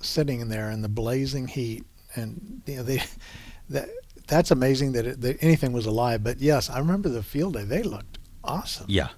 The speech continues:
Speaker 2: yeah, they were really impressive. They did, some of the colors did throw some, uh, flower spikes.
Speaker 1: Hmm.
Speaker 2: You know, so f-, from my perspective, for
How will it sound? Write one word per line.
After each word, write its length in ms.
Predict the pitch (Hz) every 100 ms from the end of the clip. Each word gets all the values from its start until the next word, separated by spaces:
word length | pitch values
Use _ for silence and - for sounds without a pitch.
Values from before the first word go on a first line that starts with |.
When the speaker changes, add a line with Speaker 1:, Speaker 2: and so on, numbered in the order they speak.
| -
Speaker 2:
yeah, 180 | 87 78
they 160 | 78 101
were 100 | 101
really 280 | 110 131
impressive. 560 | 139 - 104 104 110 - -
They 300 | 104 101 101
did, 500 | 87 135 151 135 - - - -
some 460 | - - - 156 175
of 80 | 170
the 80 | 151
colors 500 | - 123 123 120 -
did 380 | - 131 139 131 -
throw 540 | - - 113 113 113
some, 420 | 113 - 110 110 107
uh, 360 | 101 101 98
flower 380 | - - 104 87
spikes. 540 | - 78 85 - - - - -
Speaker 1:
Hmm. 160 | 127
Speaker 2:
You 100 | 107 95
know, 100 | 95
so 200 | - 113
f-, 120 | - - -
from 200 | - 101
my 160 | 123
perspective, 600 | 135 117 - 104 - 95
for 300 | - 104 92